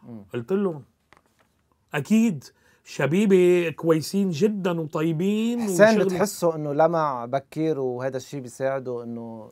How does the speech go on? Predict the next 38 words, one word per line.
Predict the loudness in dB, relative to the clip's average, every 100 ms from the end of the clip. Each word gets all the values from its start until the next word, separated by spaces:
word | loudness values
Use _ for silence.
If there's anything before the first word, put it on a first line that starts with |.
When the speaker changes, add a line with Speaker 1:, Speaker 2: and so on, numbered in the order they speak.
| -18
Speaker 1:
يتطور | -8 -2 -2 -2
أكتر؟ | -6 -8 -10 0
Speaker 2:
لو | 0
ما | 2
عنده | 2 0
شيء | -2 -2
ما | -2
كان | -2 -4 -4
بيلمع | -6 -6 -8
بهالبلد. | -8 -10 -10 -12 -14 -20 _
Speaker 1:
مم. | -12
Speaker 2:
لو | -8 -6
ما | -4
عنده | -2 -2 -2
شيء | -6 -8 -6
كلهم. | -2 -4 -4 -10 _ _ _ -2
أي | 2 2
حسين، | 2 -2 -2
أنت | -2 -6
عم |
تقول | -6 -6
لي |
Speaker 1:
آه، | -4
Speaker 2:
حسين، | -2 2
Speaker 1:
قابوق. | 2 2
Speaker 2:
لأن |
اثنيناتهم | 2 -2 0 -4
حسينين. | -4 -6 -6 -6 -10 -14 _ -10
ليش | -6 -6
حسين | -6 -2 -2
الديخ | 0 4 4 4
شو | 0
بيشكي؟ | 0 -4 -2 -2 -2 -8
يا | -8 -6 -6
حبيب | -4 0
Speaker 1:
محمد | 0 0
Speaker 2:
قلبي. | -2 -2 -4
Speaker 1:
الديخ. | -6 -16